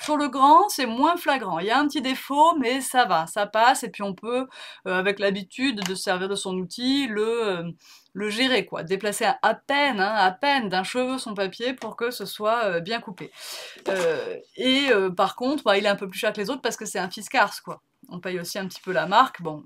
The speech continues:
je, je n'ai aucun problème avec le fait de payer les marques, hein, c'est pas ça le, le, le souci, mais voilà. Si on peut trouver la même chose, je dis toujours que je privilégie la qualité, sauf que si je peux trouver la même qualité à moindre prix, alors je ne me prive pas non plus.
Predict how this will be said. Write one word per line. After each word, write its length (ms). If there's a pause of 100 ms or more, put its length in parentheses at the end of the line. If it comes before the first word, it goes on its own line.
je, 200
je 160
n'ai 160
aucun 260
problème 300
avec 100
le 80
fait 140
de 100
payer 220
les 80
marques, 260
hein, 100
c'est 120
pas 120
ça 120
le, 60 (140)
le, 140
le 240
souci, 460
mais 120
voilà. 240
Si 140
on 80
peut 140
trouver 280
la 140
même 180
chose, 200
je 80
dis 120
toujours 240
que 60
je 60
privilégie 460
la 120
qualité, 480 (340)
sauf 200
que 80
si 160
je 40
peux 120
trouver 280
la 140
même 160
qualité 340
à 100
moindre 320
prix, 300
alors 200
je 100
ne 60
me 80
prive 200
pas 140
non 140
plus. 180